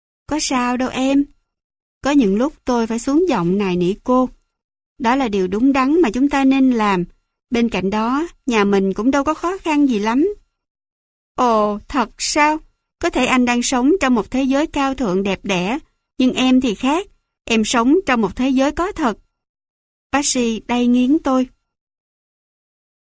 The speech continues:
Dù cảm thấy rất buồn vì điều này, nhưng tôi buộc phải thừa nhận là bác sĩ nói đúng.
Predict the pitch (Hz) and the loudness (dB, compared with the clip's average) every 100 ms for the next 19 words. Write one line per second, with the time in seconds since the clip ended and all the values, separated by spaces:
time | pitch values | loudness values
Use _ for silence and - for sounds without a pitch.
0 | - 220 202 185 190 240 294 349 370 233 | -4 0 0 2 0 0 0 0 0 0
1 | 196 190 196 190 185 185 185 185 _ _ | 2 0 0 0 2 0 0 -4 _ _
2 | 247 247 233 240 226 214 196 208 208 277 | 2 2 2 0 0 -2 -4 -4 -4 -2
3 | 190 196 180 180 190 190 254 277 262 269 | 0 0 0 0 -2 -2 -2 0 2 2
4 | 254 262 285 | 2 4 4